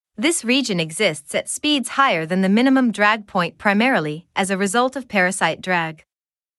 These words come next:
The region of reversed command occurs where additional power is needed to maintain a slower airspeed. This region exists at speeds slower than the minimum drag point,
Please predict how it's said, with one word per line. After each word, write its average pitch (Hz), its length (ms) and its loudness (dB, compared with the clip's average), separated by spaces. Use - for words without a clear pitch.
The 247 140 2
region 254 360 0
of 170 120 -2
reversed 196 400 0
command 180 360 0
occurs 180 480 -2
where 202 140 2
additional 220 460 0
power 170 560 0
is 220 180 0
needed 277 340 2
to 254 80 -6
maintain 190 480 0
a 208 80 -2
slower 196 380 0
airspeed. 170 600 -4
This 277 300 0
region 226 360 2
exists 160 540 -2
at - 140 -4
speeds 294 440 -2
slower 254 380 2
than 180 160 0
the 185 60 2
minimum 247 420 4
drag 202 360 0
point, 151 420 -6